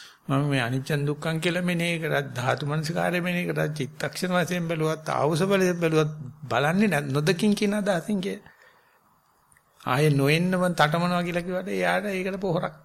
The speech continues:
ඒකට ද්වේෂයට පොහොරක්. නැත්නම් ද්වේෂයට ආහාර. ඒ නිසා ඉස-, මෙහෙම කරලා යට කරන්න ප්‍රශ්නයක් නෑ. ඉස්සරහට තීරුම් අරගන්න. දුක් වේදනාව එනකොටම තියෙන පටිඝානුසය අහුවෙන්නේ නෑ.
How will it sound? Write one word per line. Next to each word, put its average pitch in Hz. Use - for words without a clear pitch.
ඒකට 143
ද්වේෂයට 147
පොහොරක්. 180
නැත්නම් 147
ද්වේෂයට 151
ආහාර. 151
ඒ 139
නිසා 170
ඉස-, 170
මෙහෙම 156
කරලා 170
යට 123
කරන්න 170
ප්‍රශ්නයක් 135
නෑ. 175
ඉස්සරහට 151
තීරුම් 135
අරගන්න. 127
දුක් 139
වේදනාව 156
එනකොටම 135
තියෙන 151
පටිඝානුසය 151
අහුවෙන්නේ 135
නෑ. 90